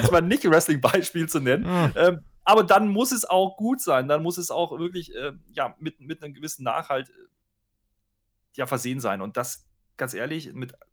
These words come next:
Speaker 1: der ganzen Zeit, die jetzt vergangen ist, wird sehr, sehr schwierig. Edge hat uns bewiesen, dass es gehen kann,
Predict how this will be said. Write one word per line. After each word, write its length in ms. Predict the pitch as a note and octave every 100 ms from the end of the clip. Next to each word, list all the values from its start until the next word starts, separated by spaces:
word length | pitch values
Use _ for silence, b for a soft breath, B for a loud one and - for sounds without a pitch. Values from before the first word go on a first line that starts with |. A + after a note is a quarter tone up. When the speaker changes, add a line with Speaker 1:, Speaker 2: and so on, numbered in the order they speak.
| _ -
Speaker 1:
der 80 | B2
ganzen 300 | A#2+ D#3+ D3
Zeit, 280 | A#2 -
die 40 | C3
jetzt 140 | A#2
vergangen 360 | - G#2+ A2+ A#2+
ist, 280 | C3 B2+ B B B B
wird 220 | A#2 C#3+
sehr, 180 | - C#3
sehr 120 | C#3+
schwierig. 440 | A#2+ C3 C#3 C3+ -
Edge 260 | F#3 F#3+ C#3+
hat 260 | D3 -
uns 160 | D3+ C3
bewiesen, 440 | C3 C#3 E3+ D3
dass 220 | B2 C3
es 140 | B2 -
gehen 240 | A2+ G#2+
kann, 360 | - C3+ F3